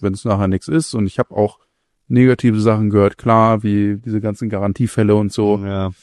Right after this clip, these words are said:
Speaker 1: dann ist es so, aber ich will's mal ausprobieren für mich und, ähm,
Speaker 2: Ein Software-Bug, der mir aufgefallen ist, ist, ähm, du musst den Neutralgang selber nochmal, also du musst ja quasi runterschalten, um dann neutral zu kommen, bei der Stark.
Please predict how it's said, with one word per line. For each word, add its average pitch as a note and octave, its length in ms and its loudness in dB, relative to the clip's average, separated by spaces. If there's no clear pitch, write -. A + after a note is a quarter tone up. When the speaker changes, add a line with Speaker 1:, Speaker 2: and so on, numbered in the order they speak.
Speaker 1:
dann A#2+ 160 0
ist B2+ 100 -4
es B2+ 120 -2
so, G#2 160 0
aber G#2 140 0
ich - 120 -6
will's - 180 -2
mal A#2+ 80 -2
ausprobieren G2+ 420 -4
für F#2 140 -6
mich G#2 320 -4
und, F2 400 -6
ähm, E2+ 480 -10
Speaker 2:
Ein F#2+ 160 -4
Software-Bug, F#2 600 -6
der E2 140 0
mir F2+ 200 0
aufgefallen F2+ 520 -6
ist, - 220 -14
ist, - 360 -20
ähm, E2+ 420 -14
du F2+ 100 -6
musst - 480 -6
den F#2 220 -6
Neutralgang F2+ 640 -4
selber G2+ 560 -6
nochmal, G2 380 -10
also F2 220 -14
du E2+ 60 -8
musst F2+ 160 -6
ja F2+ 60 -4
quasi E2 240 -2
runterschalten, G2+ 460 -8
um F2 80 -14
dann F2 180 -10
neutral F2 360 -10
zu - 100 -20
kommen, C3+ 200 -12
bei A#2 60 -16
der A#2 60 -14
Stark. B2+ 320 -10